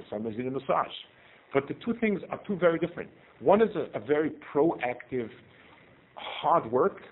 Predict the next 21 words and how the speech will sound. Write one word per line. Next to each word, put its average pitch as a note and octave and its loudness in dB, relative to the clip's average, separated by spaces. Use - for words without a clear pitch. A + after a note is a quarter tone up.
and B2+ -2
one F3+ 0
is C#3 -2
something C3+ 0
that's B2 -4
more, B2+ 2
you, C3 -6
you C3+ -8
feel G3+ 4
something. - -6
Both G#3+ 8
are B2 2
necessary. B2+ -4
But D3+ 2
a E3+ 0
person G3 2
has C#3 -4
to C#3 -2
ask B2 -2
himself, - -8
one, A2+ 2